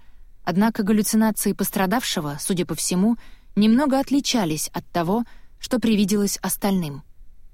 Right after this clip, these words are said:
Он разглагольствовал и бредил, а когда друзья отвели его в сторонку, чтобы успокоить, он впал в коматозное состояние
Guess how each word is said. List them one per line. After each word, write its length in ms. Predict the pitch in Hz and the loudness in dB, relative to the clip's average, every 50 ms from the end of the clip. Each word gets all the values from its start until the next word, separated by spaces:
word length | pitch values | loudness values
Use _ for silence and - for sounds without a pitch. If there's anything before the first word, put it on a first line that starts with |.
| - | -4
Он 160 | - 220 240 233 | 0 2 2 4
разглагольствовал 840 | 240 226 202 226 220 202 196 240 277 254 - - 254 240 247 247 247 | 2 2 2 2 2 2 2 2 0 0 -2 -2 -2 0 0 0 0
и 160 | - - 254 | 0 0 0
бредил, 480 | 214 233 220 196 165 147 - 147 151 - - - - - - - - - | 2 2 2 2 0 -2 -6 -8 -12 -12 -18 -20 -20 -20 -20 -20 -10 -4
а 140 | - 180 180 | -2 -2 -2
когда 300 | - 196 190 185 190 190 | 0 0 0 0 0 0
друзья 380 | 175 190 196 196 170 190 190 175 | 2 2 2 2 2 2 0 0
отвели 300 | 170 - 185 190 175 175 | 0 0 0 0 2 2
его 200 | 175 170 170 165 | 2 0 0 -2
в 40 | 160 | -2
сторонку, 600 | - 185 185 208 254 294 285 233 - 147 147 - - - - | -2 -2 0 0 0 0 0 -2 -4 -6 -10 -12 -16 -18 -14
чтобы 320 | - - - 196 170 156 175 | -8 -4 -2 -2 0 0 -2
успокоить, 640 | 170 - - 196 190 - 175 151 139 135 - - - - - - - - - - | -2 -2 -4 -4 -4 -4 -4 -6 -6 -8 -12 -12 -12 -14 -16 -18 -18 -14 -6 -2
он 160 | 214 233 233 | 0 2 2
впал 260 | - - - 262 269 | 0 0 0 0 0
в 80 | 247 - | 0 -2
коматозное 580 | - - 208 202 202 - 220 214 185 196 185 175 | 0 0 2 2 2 0 0 0 2 2 0 0
состояние 760 | - 185 - - - 165 170 180 196 226 233 240 240 247 | -2 -4 -6 -4 -2 0 0 2 4 4 4 4 4 2